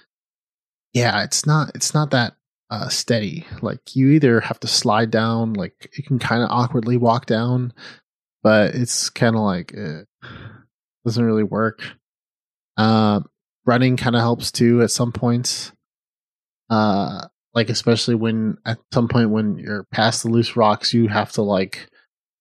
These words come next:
go from one side of the mountain to all the way to the fifth station, which is, like, across. And I just decided to run 'cause I was, like, so tired of walking, um, when I had this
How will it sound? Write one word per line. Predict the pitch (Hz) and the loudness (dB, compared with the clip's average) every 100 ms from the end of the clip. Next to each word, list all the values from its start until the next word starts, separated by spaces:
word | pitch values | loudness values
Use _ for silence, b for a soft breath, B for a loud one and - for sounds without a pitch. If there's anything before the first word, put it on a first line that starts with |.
| _ _ _ _ | _ _ _ _
go | 117 | -2
from | - 107 104 104 101 | 0 -2 -2 -10 -2
one | 113 123 | 2 2
side | 123 123 120 | 4 2 2
of | |
the | 120 | 2
mountain | 113 113 107 | 2 0 0
to | 113 123 113 107 104 | -2 0 2 2 -2
all | - 117 113 | -2 0 2
the | |
way | 117 113 | 4 2
to | 107 | 2
the | 107 104 92 | 0 -2 -4
fifth | - 120 - | -2 -2 0
station, | - 110 107 110 104 | 0 0 0 -4 -4
which | 104 98 | -4 -4
is, | 104 101 | -6 -2
like, | 92 85 - - _ - | -2 -4 -8 -18 _ -14
across. | - - 107 107 - - - b b _ _ _ _ _ | -4 2 4 2 0 -4 -8 b b _ _ _ _ _
And | 113 107 104 98 - - _ _ _ 127 | 0 2 2 -2 -6 -12 _ _ _ 0
I | |
just | 110 110 - | 0 0 -2
decided | 107 117 110 107 | 0 2 2 2
to | |
run | 104 107 107 107 | 2 0 0 -4
'cause | 107 | -2
I | 107 | 0
was, | 101 | 0
like, | 107 - | -2 -4
so | - | -6
tired | 110 - 107 110 | -4 -2 -2 -2
of | |
walking, | 107 104 110 113 110 117 B B _ _ _ _ _ _ _ _ _ - | -4 -4 -4 -4 -6 -10 B B _ _ _ _ _ _ _ _ _ -2
um, | 113 107 101 | 0 2 2
when | 131 123 | 2 2
I | 110 | 2
had | 113 98 | -2 -2
this | 107 | -4